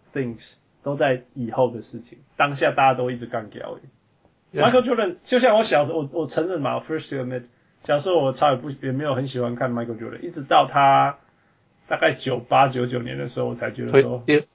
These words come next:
Speaker 2: 哦，快退休的时候，第二次退休。
Speaker 1: 对，我就说，对，我觉得还是要 appreciate 这个人欸。<laughs> 对不对？
Speaker 2: Yeah.
Speaker 1: Yeah.
Speaker 2: Sure.
Speaker 1: 所以或许是这样嘛。Yeah.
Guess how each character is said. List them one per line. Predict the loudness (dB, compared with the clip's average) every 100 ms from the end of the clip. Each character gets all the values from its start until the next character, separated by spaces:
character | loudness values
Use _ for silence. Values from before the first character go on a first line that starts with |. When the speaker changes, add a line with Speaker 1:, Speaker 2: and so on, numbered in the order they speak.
| _
Speaker 2:
哦， | -6 0
快 | 4 8
退 | 10
休 | 10 8
的 | 4
时 | -2
候， | 2
第 | 6
二 | 8
次 | 6
退 | 4 4
休。 | 4 2
Speaker 1:
对， |
我 |
就 | -2
说， | -12 _ _ _ _ _ _ _ _ -6
对， | -4 -4 -10
我 | -6
觉 | -2
得 | 2
还 | 2 2
是 | 6
要 | 6
appreciate | 6 0 -2 0 2 2 2
这 | 0
个 | 0
人 | -2 -4
欸。 | -4 -4 -6 -8 -4 -4 2 8 8 8 6
<laughs> | 8 4 -2 -16 -16 -16 -12 0
对 | 2
不 | 2
对？ | 4 2 2
Speaker 2:
Yeah. | -4 -6 -8 -18 -6
Speaker 1:
Yeah. | -2 -2
Speaker 2:
Sure. | -2 -4 -10 -20 _ _ _ _ _
Speaker 1:
所 | -8
以 | -6 -6 -8 -10 _ _
或 | 0 2
许 | 0
是 | -6 -6
这 | -4
样 | -4
嘛。 | -6 -14 -18 -16
Yeah. | -14